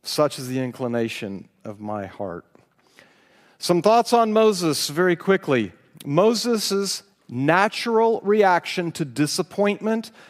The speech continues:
discouragement, and heartbreak was fasting and prayer. <coughs> That was a fake cough. I wasn't really coughing. That's convicting.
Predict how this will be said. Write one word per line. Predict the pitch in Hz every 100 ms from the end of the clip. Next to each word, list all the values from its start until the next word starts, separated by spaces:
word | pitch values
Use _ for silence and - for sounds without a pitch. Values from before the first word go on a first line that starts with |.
| - 127
discouragement, | 147 - - 180 185 190 185 202 202 - - _
and | 165 165
heartbreak | 139 - 220 214 - 135 117 127 - - _ _ - -
was | 147 147
fasting | - 160 160 - 165 156
and | 143
prayer. | 143 117 85 - _ _ _ _ _ _ _ _ _ _ _ _ _ _ _ _ _ _ _ _ _ _ _ _ _ _ _ _ _
<coughs> | - - - - - - _ _ _ - - _ _ _ _ _ _ _ _ _ _ _ _ _ _ _ _ _ _ _ _ _
That | 120
was | 107
a | 110
fake | 123 101
cough. | - 92 110 -
I |
wasn't | 113 110 107
really | 110 98
coughing. | - 90 95 113 _ _ _ _ _ _ _ _ _ _ _ _ _ _ _
That's | 101 98 135 151
convicting. | - 110 98 95 104 143